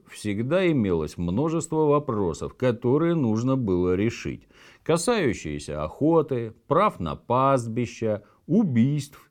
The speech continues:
из-за распри, кражи скота, кражи женщин и выдачи рабов, которые сбежали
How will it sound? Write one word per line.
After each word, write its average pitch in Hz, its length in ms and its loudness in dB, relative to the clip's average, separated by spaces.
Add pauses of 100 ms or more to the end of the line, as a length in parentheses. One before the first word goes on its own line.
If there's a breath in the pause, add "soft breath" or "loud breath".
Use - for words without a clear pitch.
(100)
из-за 139 360 4
распри, 131 560 2
кражи 131 440 0
скота, 101 580 -4
кражи 104 520 -2
женщин 85 640 -4 (200 soft breath)
и 85 120 -2
выдачи 120 440 0
рабов, 139 600 2
которые 98 480 0
сбежали 110 760 0